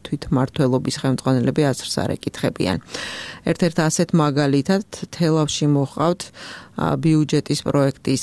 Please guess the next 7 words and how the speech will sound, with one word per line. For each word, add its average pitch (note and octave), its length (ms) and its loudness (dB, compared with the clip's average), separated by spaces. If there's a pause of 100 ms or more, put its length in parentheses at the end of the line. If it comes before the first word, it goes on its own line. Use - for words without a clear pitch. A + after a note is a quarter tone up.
საჯარო C#3 540 2
განხილვა, C#3 640 2
რომელიც D3 420 2
ადგილობრივი C#3 580 2
აქტივისტების - 840 0 (560)
ინფორმაციით C#3+ 1040 2 (220)
მხოლოდ C#3+ 680 2